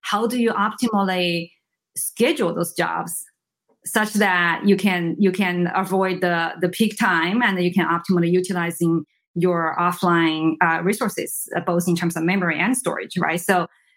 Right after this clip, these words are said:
so there is just, um, a, a array of problems that the team solves.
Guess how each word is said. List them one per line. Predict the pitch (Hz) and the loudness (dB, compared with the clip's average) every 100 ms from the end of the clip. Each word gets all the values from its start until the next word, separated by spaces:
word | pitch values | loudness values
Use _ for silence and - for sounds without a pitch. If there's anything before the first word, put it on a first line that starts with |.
| _ | _
so | - 233 | 2 4
there | 226 | 4
is | 226 220 - | 2 0 0
just, | 214 - | 0 2
um, | 202 185 180 - | 2 2 2 2
a, | 196 | 2
a | 190 208 202 196 | 4 2 2 2
array | 190 233 277 285 | 2 2 2 2
of | 226 - | 0 0
problems | 196 175 160 160 - | 2 2 2 0 -2
that | - 170 160 | -4 -2 -4
the | |
team | 156 170 160 | -2 0 0
solves. | 165 156 - - | -2 -6 -8 -12